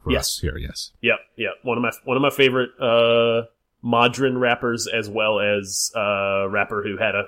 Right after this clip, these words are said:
Speaker 2: a, a previous career, essentially. He's had a second career as a solo act. Um, but Pusha T signed him, and then he came out with this really,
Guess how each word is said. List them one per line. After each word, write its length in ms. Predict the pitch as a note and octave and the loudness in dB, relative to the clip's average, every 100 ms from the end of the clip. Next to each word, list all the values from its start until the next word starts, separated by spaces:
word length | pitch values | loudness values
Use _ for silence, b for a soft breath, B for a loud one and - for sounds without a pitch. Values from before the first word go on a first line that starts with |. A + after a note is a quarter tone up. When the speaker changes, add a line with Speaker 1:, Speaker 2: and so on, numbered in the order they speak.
| - | -4
Speaker 2:
a, 360 | G2+ G2 - | -6 -6 -10
a 40 | G#2 | -12
previous 380 | - B2+ A2 G2+ | -6 -4 -2 -6
career, 420 | - A#2 F#2+ F#2 | -6 -8 -8 -12
essentially. 380 | E2+ F2+ E2+ F2+ | -12 -16 -12 -12
He's 220 | F#2 G2 | -10 -10
had 100 | G#2 | -10
a 60 | F#2 | -10
second 320 | - G#2+ F#2 | -8 -10 -12
career 260 | - G2 F2 | -16 -16 -18
as 80 | F2 | -16
a 60 | |
solo 260 | - F#2 E2+ D#2 | -12 -12 -10 -12
act. 220 | D2+ - _ _ _ _ _ _ - | -14 -18 _ _ _ _ _ _ -4
Um, 400 | G#2+ G2+ F#2 F#2+ _ _ _ - | -2 -2 -4 -10 _ _ _ -2
but 140 | B2 - _ _ | -2 -2 _ _
Pusha 200 | - E3+ | 0 2
T 100 | F#3 | 2
signed 260 | D#3+ C#3+ B2 | 2 2 2
him, 140 | B2 C3 _ _ _ _ _ _ _ | 0 -4 _ _ _ _ _ _ _
and 60 | C#3 | 0
then 60 | D3 | 0
he 40 | |
came 180 | D#3+ D#3 | 2 2
out 120 | C#3+ | 2
with 100 | A#2+ | 0
this 160 | B2 G2 | -4 -4
really, 640 | A#2+ C3 C3 B2+ B2+ B2 | 0 2 2 2 0 -6